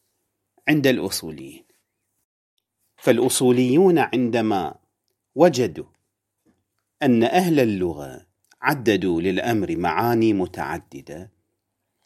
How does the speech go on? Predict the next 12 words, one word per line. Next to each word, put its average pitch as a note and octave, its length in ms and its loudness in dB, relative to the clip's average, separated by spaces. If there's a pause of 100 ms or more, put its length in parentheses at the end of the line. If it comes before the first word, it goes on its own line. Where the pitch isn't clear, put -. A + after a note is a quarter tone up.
(320)
اختلفوا، B2 580 0 (1080)
اختلفوا D3+ 580 2
في G#2+ 300 -2
أن F2+ 200 -8
الأمر F#2+ 640 -2
موضوع G2 480 -2
لكل F#2+ 380 -6
هذه G#2+ 400 -2
المعاني E2+ 640 -4
بنحو E2+ 400 -6
الاشتراك F#2 640 -4
اللفظي، G#2 560 -8